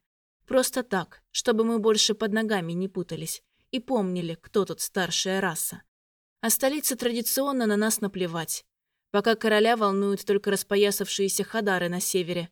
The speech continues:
к западным границам взор и помыслы владыки ещё не обратились. «Так почему бы вам не дать того, чего хотят люди?» Рейн подошёл чуть ближе и встал рядом с герцогом, безразлично глядя на толпу внизу.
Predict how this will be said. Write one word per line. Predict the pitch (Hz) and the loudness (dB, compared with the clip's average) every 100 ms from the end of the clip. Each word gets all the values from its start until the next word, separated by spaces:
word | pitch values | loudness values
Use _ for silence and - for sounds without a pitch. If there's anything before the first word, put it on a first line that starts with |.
| _ - | _ -10
к | 196 | -6
западным | 185 196 202 202 196 | 0 0 2 0 0
границам | 202 196 220 - 185 | 2 2 0 -2 -4
взор | 180 190 190 | 0 2 2
и | - | 0
помыслы | 196 214 202 196 202 | -2 -2 -2 -2 0
владыки | 190 202 240 233 | 0 -2 -4 -6
ещё | 180 175 190 | -8 -4 -4
не | 180 | -4
обратились. | 185 202 196 - 156 160 - _ _ _ _ _ _ _ _ _ _ - | -4 -4 -6 -8 -8 -8 -8 _ _ _ _ _ _ _ _ _ _ -4
«Так | 196 - | -4 -2
почему | 202 214 226 226 | 0 2 2 4
бы | 202 | 4
вам | 196 190 | 4 0
не | 196 | 0
дать | 202 190 | 0 0
того, | - 190 240 | -4 -2 0
чего | 254 175 175 | -2 -4 -4
хотят | 196 190 202 220 | -4 -4 -2 -2
люди?» | 220 185 147 - _ _ _ _ - | -4 -4 -8 -12 _ _ _ _ 0
Рейн | 208 214 202 | 4 4 4
подошёл | 208 208 202 208 | 2 2 2 2
чуть | 208 208 | 2 -2
ближе | 190 214 277 220 190 | -2 -2 -2 0 0
и | |
встал | 180 - 220 | 0 -2 -2
рядом | 220 208 214 | 0 0 0
с | 220 | -2
герцогом, | 196 214 - - 180 170 | 0 0 0 -4 -4 -4
безразлично | 170 180 190 190 214 - 196 | -2 0 0 0 -2 -2 -4
глядя | 185 190 190 | -2 -2 0
на | 196 | -2
толпу | 190 190 202 | -2 -2 0
внизу. | 190 208 214 190 151 | 0 0 -2 -6 -10